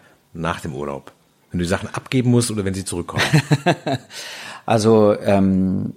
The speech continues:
Speaker 2: es ist beides, würde ich sagen. Ähm, ich, ich freue mich immer wahnsinnig,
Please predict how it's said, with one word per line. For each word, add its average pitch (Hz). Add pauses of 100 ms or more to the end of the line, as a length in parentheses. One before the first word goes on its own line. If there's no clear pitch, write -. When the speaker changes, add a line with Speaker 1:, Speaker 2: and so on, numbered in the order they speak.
(140)
Speaker 2:
es 131
ist 139
beides, 117
würde 135
ich 120
sagen. 135
Ähm, 104
ich, -
ich 110
freue 117
mich 135
immer 120
wahnsinnig, 117